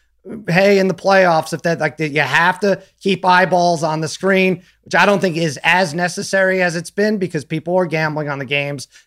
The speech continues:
People have their fantasy players in games. We got you, Chris, Al, Troy. Good, good job, To-, uh, Tony Romo. But people are watching the games anyway. You don't have to go that crazy over the top anymore. But to go the other way with it,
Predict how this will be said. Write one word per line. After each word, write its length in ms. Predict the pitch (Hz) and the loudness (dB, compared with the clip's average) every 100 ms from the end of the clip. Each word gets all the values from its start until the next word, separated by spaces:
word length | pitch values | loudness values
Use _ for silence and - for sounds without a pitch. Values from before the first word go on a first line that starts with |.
| - | -6
People 280 | 156 135 | -2 2
have 140 | 151 151 | 2 2
their 100 | 160 | 0
fantasy 480 | - 160 151 143 151 | 0 0 0 -2 -8
players 400 | 127 139 143 127 | -4 0 0 -2
in 120 | 139 | -4
games. 400 | 131 135 135 - _ _ _ _ _ | -4 -4 -6 -10 _ _ _ _ _
We 160 | 165 156 | -2 4
got 340 | 175 160 - | 4 4 2
you, 180 | 147 123 _ _ | -4 -6 _ _
Chris, 360 | 156 147 139 151 | -2 -2 -4 0
Al, 380 | 143 139 135 - _ _ | 2 2 -2 -8 _ _
Troy. 480 | - 151 147 143 139 - _ _ 113 | -6 0 2 2 -2 -8 _ _ -6
Good, 280 | 175 170 | -4 -4
good 140 | 170 147 | -4 -4
job, 440 | 156 151 143 135 _ - | -2 0 -2 -6 _ -8
To-, 100 | 147 | -6
uh, 200 | 135 143 | -4 -4
Tony 240 | 147 147 | -6 -6
Romo. 420 | 143 139 143 135 _ _ _ | -6 -4 -4 -6 _ _ _
But 180 | 160 143 | 0 2
people 220 | 180 175 | 0 2
are 80 | 180 | 2
watching 340 | 165 160 160 | 4 2 0
the 60 | 156 | -6
games 280 | 139 139 135 | -4 -4 -4
anyway. 320 | 151 156 156 | -4 -2 -4
You 80 | 143 | -4
don't 160 | 156 139 | -4 -4
have 260 | 175 175 | -2 -2
to 80 | 175 | -4
go 280 | 151 165 - _ _ | -2 -2 -4 _ _
that 240 | 175 170 | 0 0
crazy 340 | 165 175 175 170 | 0 0 0 0
over 180 | 170 160 | -2 -2
the 80 | 147 | -4
top 340 | 170 170 170 | -2 0 0
anymore. 380 | 185 180 185 185 _ | -2 -2 -2 -4 _
But 160 | 190 190 | -2 0
to 60 | |
go 220 | 156 185 | 2 4
the 160 | 175 160 | 4 4
other 200 | 185 220 | 2 2
way 220 | 226 240 | 2 2
with 220 | 240 254 | 2 4
it, 200 | 262 254 | 4 2